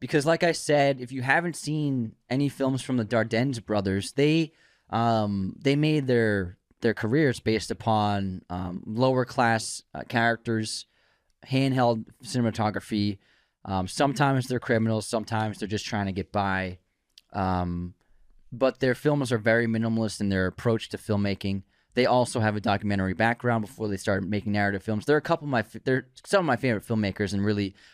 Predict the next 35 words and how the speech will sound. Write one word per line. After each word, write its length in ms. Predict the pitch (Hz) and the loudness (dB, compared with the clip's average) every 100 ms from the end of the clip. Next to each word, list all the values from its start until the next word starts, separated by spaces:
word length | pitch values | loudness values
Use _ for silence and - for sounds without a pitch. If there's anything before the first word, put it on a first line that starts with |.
| _ - | _ -2
were 140 | 117 | 0
very 220 | 113 110 | 2 2
inspiring 480 | 101 - 110 110 107 | -2 0 2 2 0
to 120 | - | -2
me, 280 | 104 95 90 - _ _ - | -2 -2 -4 -12 _ _ -8
uh, 40 | |
when 180 | 98 101 | -2 0
I 140 | 95 | 0
was 160 | 95 95 | -2 -2
getting 200 | 113 107 | -2 0
into 220 | 131 143 | 0 -2
film. 440 | 98 - 98 95 87 _ _ _ _ _ _ _ _ - | -6 -4 -2 -2 -8 _ _ _ _ _ _ _ _ -6
But 120 | 117 | -2
when 120 | 120 120 | 0 2
I 40 | |
watched 340 | 120 123 - - | 2 0 -2 0
the 60 | |
Safdie 280 | 127 - 120 | 0 0 -2
brothers, 540 | 104 98 98 98 - - _ _ _ | 0 2 2 -2 -4 -14 _ _ _
I 100 | - | -2
think 180 | 113 123 | 0 0
for 320 | - 123 117 | 0 2 2
American 400 | 95 110 113 104 | 4 2 2 -2
filmmakers, 560 | - 135 147 113 104 98 | -4 -2 0 0 -2 -2
they're 160 | 110 107 | 0 0
the, 180 | 101 90 | 0 -4
the 120 | 110 | -6
closest 380 | - 135 - - | -2 -2 -2 -4
thing 140 | 113 | -2
I've 120 | 107 | -2
seen 280 | - 135 135 | -2 -2 -2
to 380 | - 120 104 92 - _ _ | -2 0 0 -2 -6 _ _
the 100 | 107 | -2
Dardennes 480 | 104 98 110 135 - | 0 2 2 0 -2
brothers. 580 | 101 90 90 90 - | -2 0 -2 -2 -8